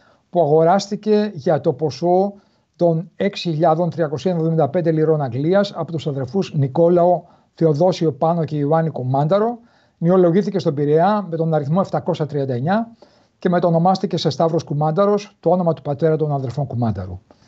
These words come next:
Εδώ, στην αριστερή πλευρά, βλέπουμε το πλοίο με τον πλευρικό αριθμό Α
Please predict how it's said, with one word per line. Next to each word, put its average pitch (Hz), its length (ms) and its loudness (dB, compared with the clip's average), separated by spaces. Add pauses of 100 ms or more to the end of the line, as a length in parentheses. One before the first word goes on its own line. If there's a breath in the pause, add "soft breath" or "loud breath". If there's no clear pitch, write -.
(380 soft breath)
Εδώ, 190 460 0 (800)
στην 160 220 -4
αριστερή 170 360 2
πλευρά, 180 560 0
βλέπουμε 165 440 -2
το 160 120 0
πλοίο 208 460 0
με 180 180 -4
τον 160 100 0
πλευρικό 151 380 -2
αριθμό 165 420 0
Α 175 100 0